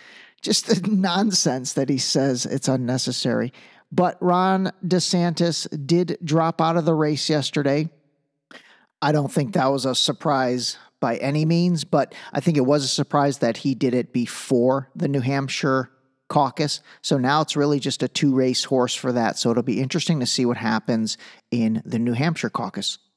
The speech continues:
Oh my God, this is funny. I went back to listen to that past because for some reason I thought I said something wrong, and I did. I said two-race horse. <laughs> I am not dyslexic.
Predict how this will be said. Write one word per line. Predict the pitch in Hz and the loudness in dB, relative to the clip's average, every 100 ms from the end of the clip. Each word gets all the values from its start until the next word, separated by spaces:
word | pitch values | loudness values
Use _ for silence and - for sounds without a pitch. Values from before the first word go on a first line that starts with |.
| - | 0
Oh | 147 | 2
my | 143 | 2
God, | 143 139 | 0 -2
this | 151 135 | -2 0
is | 156 - | 0 0
funny. | 123 117 120 110 | 0 0 0 -2
I | 123 120 | -2 0
went | 135 120 | 0 0
back | 127 113 | 0 0
to | - | -2
listen | 110 117 - 113 113 | -2 0 0 0 -2
to | - 135 | -4 -2
that | 110 104 - _ - | 0 0 -2 _ -6
past | 123 107 104 - | 0 0 0 -4
because | 113 127 104 - - - - | -4 -2 -4 -6 -18 -20 -8
for | 151 | -2
some | 185 185 | 2 4
reason | 156 135 | 4 2
I | 120 | 0
thought | 143 135 | 0 0
I | 117 | 0
said | - 127 | 0 0
something | 147 120 127 | 0 0 0
wrong, | 120 127 123 120 - - _ - | 2 2 0 -2 -10 -20 _ -8
and | 135 | -4
I | 139 | -2
did. | 131 147 156 127 _ | 0 0 0 -4 _
I | - | -4
said | 143 170 151 - | 0 0 0 -2
two-race | - 196 165 165 160 - | 2 4 4 2 0 -2
horse. | 160 160 151 - - - _ - | 0 2 2 -2 -4 -10 _ -20
<laughs> | - - - 226 - - - - - _ - - _ - - _ - - - _ _ _ - 170 147 - 226 - - 294 - - - _ - - _ 277 277 226 185 | -18 -16 -2 -2 0 -2 -2 -4 -10 _ -20 -20 _ -12 -12 _ -20 -20 -20 _ _ _ -4 0 0 0 -2 -2 -4 -4 -4 -6 -6 _ -6 -6 _ -16 -14 -12 0
I | 214 | 2
am | 202 185 | 4 4
not | 180 180 170 | 4 2 0
dyslexic. | 156 151 160 135 - 131 123 | -4 -2 -2 -2 -2 -2 -4